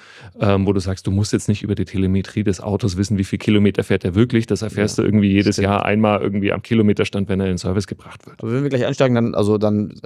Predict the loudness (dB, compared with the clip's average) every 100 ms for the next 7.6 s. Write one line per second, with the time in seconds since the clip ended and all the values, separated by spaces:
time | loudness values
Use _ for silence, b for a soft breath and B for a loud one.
0 | -16 -10 -2 2 2 2 2 0 -2 -4
1 | -2 0 0 0 -2 -2 -2 -4 0 0
2 | 0 -4 -4 0 0 -2 -4 -2 0 2
3 | 2 4 2 0 -4 -6 -8 -6 -2 0
4 | 2 0 -2 -4 -2 0 0 2 0 2
5 | 0 2 0 -4 -6 -4 -4 -4 -4 -2
6 | -2 -4 -6 -6 -4 -2 0 -2 -2 -4
7 | -4 -2 -2 0 -2